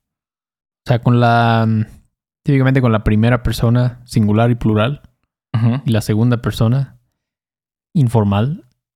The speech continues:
Speaker 1: sí es verdad que no usamos, generalmente no usamos el pronombre.
Speaker 2: Sí.
Speaker 1: "We're not trying to be mean". No estamos tratando de ser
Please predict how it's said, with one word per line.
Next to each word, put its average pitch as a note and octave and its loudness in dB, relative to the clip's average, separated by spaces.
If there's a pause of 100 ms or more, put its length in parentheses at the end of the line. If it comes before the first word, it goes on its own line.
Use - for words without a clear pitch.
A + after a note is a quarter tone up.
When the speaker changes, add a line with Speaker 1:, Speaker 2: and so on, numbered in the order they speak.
(140)
Speaker 1:
sí - 0
es A2+ 0
verdad A#2 2
que - 0
no A2 4
usamos, - -4 (420)
generalmente D#3 2
no C3+ 2
usamos B2+ 0
el G#2+ 0
pronombre. G#2 -2 (220)
Speaker 2:
Sí. - -6 (840)
Speaker 1:
"We're B2+ 0
not C3 0
trying B2+ 0
to B2 0
be B2 0
mean". B2+ -4
No C3+ 0
estamos E3 0
tratando C#3+ -2
de A#2+ -2
ser C3+ -2